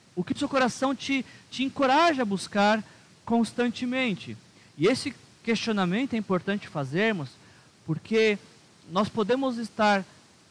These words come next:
fazendo uso das nossas orações e a,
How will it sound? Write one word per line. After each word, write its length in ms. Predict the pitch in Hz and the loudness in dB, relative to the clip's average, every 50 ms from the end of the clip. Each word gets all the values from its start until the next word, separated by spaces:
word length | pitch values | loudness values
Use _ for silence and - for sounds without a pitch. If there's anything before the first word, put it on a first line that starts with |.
| _ | _
fazendo 480 | - 185 185 170 170 226 254 254 208 214 | -4 -2 0 0 0 -2 -2 0 0 0
uso 160 | 240 262 226 | 0 0 0
das 120 | 226 214 196 | 0 0 0
nossas 260 | 214 202 - 196 175 | -2 -4 -4 -4 -2
orações 720 | 175 165 156 143 - - 190 196 233 240 180 135 123 - - | 0 0 0 -2 -2 -4 -4 -2 -2 -2 -2 -4 -8 -10 -12
e 160 | - 175 180 185 | -6 0 2 4
a, 260 | 185 185 175 156 | 4 4 4 2